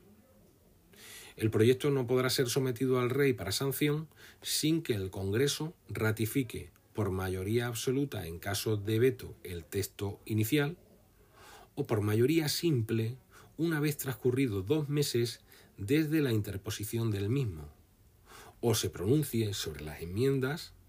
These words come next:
aceptándolos, aceptándolas o no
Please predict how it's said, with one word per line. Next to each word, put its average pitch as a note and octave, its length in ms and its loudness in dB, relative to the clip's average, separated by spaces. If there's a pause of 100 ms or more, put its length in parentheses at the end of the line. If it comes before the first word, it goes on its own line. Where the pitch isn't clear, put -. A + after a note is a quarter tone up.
(400)
aceptándolos, A2+ 880 -2 (380)
aceptándolas G#2+ 640 -2
o G#2+ 120 0
no F3+ 220 2